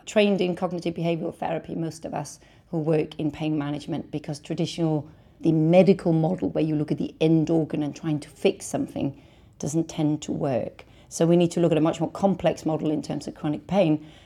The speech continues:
and start, first of all, working out why the patient here to see us. And often it's because they have some real good questions about why am I in pain,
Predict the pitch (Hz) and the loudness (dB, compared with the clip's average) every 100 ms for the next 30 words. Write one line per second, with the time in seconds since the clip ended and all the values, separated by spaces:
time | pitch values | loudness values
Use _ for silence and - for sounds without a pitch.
0 | - - 151 151 - - - 202 185 - | -10 -2 2 2 -2 -10 0 4 4 2
1 | - 190 190 196 190 185 175 185 170 160 | 4 4 6 6 6 6 4 0 2 2
2 | 170 160 160 165 151 - 160 - - - | 4 4 2 0 -4 -2 -8 -8 -10 -2
3 | 165 160 156 156 175 - 165 170 220 - | 0 0 -2 -6 -14 -6 0 2 2 2
4 | 180 170 175 - 180 - 170 170 175 175 | -2 -2 -2 -2 -2 -2 -6 0 4 4
5 | 170 - - - 165 165 - 170 175 190 | 2 -12 -20 -4 0 0 0 2 6 8
6 | 190 180 - - - - _ _ 233 - | 8 6 0 -16 -20 -20 _ _ 8 8
7 | - 196 196 185 180 170 170 170 165 160 | 8 6 4 2 4 4 6 6 6 4
8 | 151 - 156 175 262 - | 2 0 2 6 4 4